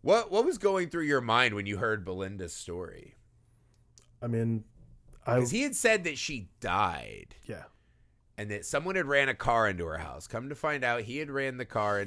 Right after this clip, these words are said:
Speaker 1: into
Speaker 2: had
Speaker 1: this
Speaker 2: done it.
Speaker 1: kid's house.
Speaker 2: I mean,
Speaker 1: What was
Speaker 2: my
Speaker 1: going
Speaker 2: thought
Speaker 1: through your mind in this moment? 'Cause this was right after our night under the stars,
Speaker 2: Mm-hmm.
Speaker 1: where he plays his little zither and sings a song.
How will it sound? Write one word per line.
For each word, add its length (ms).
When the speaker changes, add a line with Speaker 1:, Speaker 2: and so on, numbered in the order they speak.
Speaker 1:
into 60
Speaker 2:
had 100
Speaker 1:
this 260
Speaker 2:
done 160
it. 60
Speaker 1:
kid's 260
house. 540
Speaker 2:
I 100
mean, 180
Speaker 1:
What 80
was 80
Speaker 2:
my 60
Speaker 1:
going 160
Speaker 2:
thought 40
Speaker 1:
through 100
your 120
mind 340
in 120
this 220
moment? 280
'Cause 100
this 200
was 160
right 240
after 340
our 160
night 300
under 200
the 120
stars, 720
Speaker 2:
Mm-hmm. 280
Speaker 1:
where 140
he 140
plays 400
his 180
little 220
zither 600
and 180
sings 420
a 80
song. 640